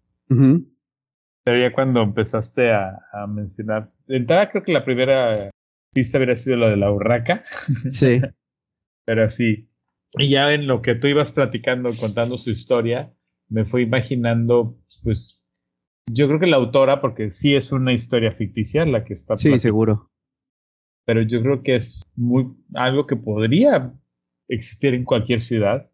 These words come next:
Speaker 2: ¿no?
Speaker 1: Ujú.
Speaker 2: Del mundo, porque al final de cuentas, sí, muchas veces los objetos perdidos, entre comillas, en la calle o hurtados, no sé, eh,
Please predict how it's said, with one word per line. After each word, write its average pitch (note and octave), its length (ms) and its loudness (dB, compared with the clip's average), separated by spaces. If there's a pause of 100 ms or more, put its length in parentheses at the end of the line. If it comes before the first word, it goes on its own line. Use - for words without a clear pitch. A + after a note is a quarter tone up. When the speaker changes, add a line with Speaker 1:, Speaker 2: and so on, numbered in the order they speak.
Speaker 2:
¿no? A2 200 -8
Speaker 1:
Ujú. - 300 -10
Speaker 2:
Del C3 320 0 (220)
mundo, D3+ 320 0 (720)
porque A2 200 0
al A2 60 2
final B2 240 2
de C3 100 2
cuentas, B2+ 640 -4
sí, D3 720 -2
muchas C3 460 0
veces C3 260 -4
los A#2 180 0
objetos A#2+ 400 -4
perdidos, A#2 880 -2 (340)
entre G2+ 260 -2
comillas, A2 600 0 (100)
en G2+ 140 -2
la F#2 140 -6
calle A2+ 480 2
o F#2+ 320 -8 (400)
hurtados, A2 640 2
no A2 140 0
sé, E3+ 260 -4 (1120)
eh, G#2 320 -4